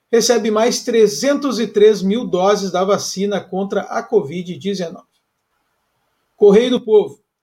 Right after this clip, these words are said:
Porto Alegre desmonta a estrutura do Gigantinho e descentraliza acolhimento da Operação Inverno.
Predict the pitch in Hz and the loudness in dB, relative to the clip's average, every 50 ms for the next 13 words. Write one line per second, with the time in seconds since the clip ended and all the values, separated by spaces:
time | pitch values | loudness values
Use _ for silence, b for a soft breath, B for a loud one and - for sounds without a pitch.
0 | _ _ _ _ _ _ _ _ _ _ _ _ _ - 247 247 240 - 262 226 | _ _ _ _ _ _ _ _ _ _ _ _ _ -4 -4 -4 -4 -4 -6 -4
1 | 233 247 240 240 233 202 247 262 208 202 208 220 233 254 254 - 208 196 - 214 | -4 -4 -6 -6 -6 -6 -6 -6 -6 -6 -6 -4 -4 -6 -6 -8 -10 -10 -10 -8
2 | 196 202 196 196 196 202 214 202 220 202 233 233 254 247 214 202 - 208 233 254 | -6 -6 -6 -4 -4 -4 -2 -4 -4 -8 -8 -6 -6 -6 -6 -6 -8 -8 -8 -8
3 | 262 254 - - 226 202 170 170 247 269 285 - - - 269 262 254 269 233 208 | -8 -8 -10 -12 -14 -14 -12 -8 -6 -6 -6 -6 -6 -6 -6 -8 -6 -4 -4 -2
4 | 190 190 226 233 233 214 214 233 233 233 214 196 196 214 208 220 196 196 180 180 | -2 -2 -4 -4 -4 -4 -2 -2 -2 -2 0 -2 -2 -2 -2 -2 -2 -2 -2 -2
5 | 196 190 190 185 - - 190 208 214 196 175 175 165 156 151 139 143 - | -2 -4 -4 -4 -4 -4 -4 -2 -2 -2 -2 -2 -2 -4 -4 -8 -14 -18